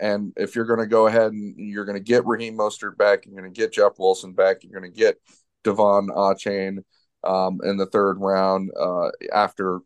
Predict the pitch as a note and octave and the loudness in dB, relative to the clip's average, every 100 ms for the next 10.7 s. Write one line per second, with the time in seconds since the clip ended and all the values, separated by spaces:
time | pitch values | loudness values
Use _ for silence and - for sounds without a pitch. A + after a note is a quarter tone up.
0 | _ - G#2+ G2+ A2 - G2+ F#2+ F#2 F#2 | _ -8 -4 2 0 0 -2 -2 -2 -2
1 | F#2+ A2 G2 F#2+ F#2+ F2+ F#2 F#2 F#2 F2+ | -2 0 2 2 -2 -4 -6 -6 -4 -6
2 | F#2 F#2 F2 - A#2 A2 F#2+ F2 - F2+ | -4 -2 -2 2 4 6 4 2 -4 -12
3 | F#2 F2 F2+ F2 F2 F2 - - - F#2+ | -12 -12 -18 -6 -2 -2 -4 -6 0 0
4 | F2+ F#2 F#2 F2+ F2 E2+ - F2+ F2+ - | 0 -2 -4 -4 -10 -16 -10 -8 -8 -6
5 | F2 F2+ F2+ F#2 - G2 F#2 - F2 E2+ | -4 -4 0 0 0 2 2 0 -6 -8
6 | E2 F2+ - D#2 D#2+ F2 F2+ - F#2+ F2 | -8 -6 -2 -2 -2 -12 -6 2 2 2
7 | E2 - F2 - F#2 F2 E2+ E2 E2 E2 | 0 -2 -4 0 0 -2 -6 -8 -8 -8
8 | - _ _ _ _ A2 G#2+ G2 G2 F#2+ | -16 _ _ _ _ 0 2 4 2 0
9 | F2 G2 F2+ F2+ F2 - G2 F2 F2 E2+ | 2 0 0 -4 -4 0 0 0 -4 -4
10 | E2+ _ _ - B2 A#2+ A2+ | -6 _ _ 0 2 4 2